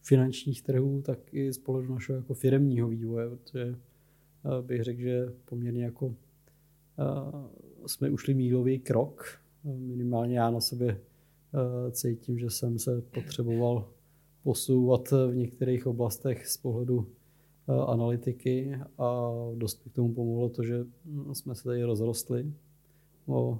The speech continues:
eh, dalšího analytika, takže, eh, to nám dalo nějaké možnosti, eh, se zaměřit na další, eh, zkoumání toho trhu a toho, co můžeme přinášet klientům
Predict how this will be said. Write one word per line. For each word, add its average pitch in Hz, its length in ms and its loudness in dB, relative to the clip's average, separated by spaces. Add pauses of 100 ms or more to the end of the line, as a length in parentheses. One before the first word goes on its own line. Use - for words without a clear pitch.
(120)
eh, 139 600 -6
dalšího 123 420 -2
analytika, 120 680 -4
takže, 120 400 -2 (880)
eh, 123 320 -2
to 123 120 -6
nám 113 220 0
dalo 113 180 0
nějaké 113 280 -2
možnosti, 113 680 0 (300)
eh, 127 360 -8
se - 160 -2
zaměřit 117 420 0
na 117 280 -4 (720)
další, 117 600 0 (680)
eh, 127 240 2
zkoumání 123 760 4
toho 131 260 0
trhu 123 480 0
a 123 60 -4
toho, 123 260 -4
co 123 160 -4
můžeme 123 380 0 (200)
přinášet 120 520 -2
klientům 127 800 -2